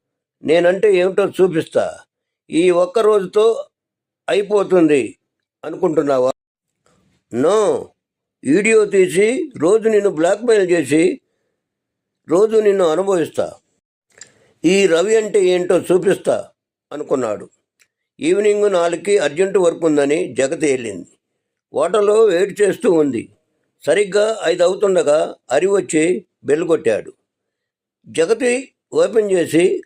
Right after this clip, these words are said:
హరిని లోపలికి రానిచ్చింది. జగతి చీర కట్టుకొని పూలు పెట్టుకొని అందంగా అప్సరసలా ఉంది. "జగతి, ఇన్ని రోజులు అనవసరంగా టైమ్ వేస్ట్ చేశావు,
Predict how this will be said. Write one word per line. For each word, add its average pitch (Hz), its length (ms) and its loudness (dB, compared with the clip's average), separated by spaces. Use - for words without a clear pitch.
హరిని 180 240 -2
లోపలికి 180 400 0
రానిచ్చింది. 131 600 -2
జగతి 170 500 -2
చీర 226 300 2
కట్టుకొని 165 680 -2
పూలు 220 180 0
పెట్టుకొని 156 720 0
అందంగా 175 600 0
అప్సరసలా 165 580 -2
ఉంది. 117 380 -6
"జగతి, 127 600 0
ఇన్ని 135 180 -4
రోజులు 160 340 -2
అనవసరంగా 151 680 -2
టైమ్ 151 320 0
వేస్ట్ 143 260 0
చేశావు, 110 380 -2